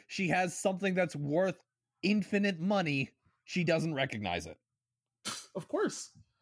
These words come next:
Speaker 2: That's just how it is. That's how those kind of characters always happen. They are foiled to their own, you know.
Speaker 1: Their own foible.
Speaker 2: Yeah. It's kinda funny, honestly, in an ironic way.
Speaker 1: Fucking love that, but,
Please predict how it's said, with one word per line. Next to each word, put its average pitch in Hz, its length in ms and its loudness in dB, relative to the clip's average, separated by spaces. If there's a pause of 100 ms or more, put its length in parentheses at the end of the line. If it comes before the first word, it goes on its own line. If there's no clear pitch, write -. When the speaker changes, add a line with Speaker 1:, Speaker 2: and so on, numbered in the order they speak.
(580)
Speaker 2:
That's 220 280 2
just 220 160 0
how 220 180 2
it 220 60 4
is. 220 320 0 (180)
That's 202 160 2
how 220 100 4
those 226 160 2
kind 220 160 0
of 226 80 -2
characters 208 320 0
always 190 220 4
happen. 170 380 -4 (320)
They 170 180 4
are 160 220 2
foiled 190 460 2
to 190 80 0
their 156 260 0
own, 165 560 -2 (400)
you 147 100 -4
know. 127 300 -6 (680)
Speaker 1:
Their 120 140 -4
own 113 160 -4 (120)
foible. 98 400 -4 (460)
Speaker 2:
Yeah. 165 240 4 (300)
It's - 100 -18
kinda 165 200 2
funny, 147 360 0 (100)
honestly, 131 520 -2
in 143 100 2
an 139 60 4
ironic 135 400 2
way. 135 280 2
Speaker 1:
Fucking 107 380 0
love 104 760 2
that, 87 300 0
but, 90 280 -2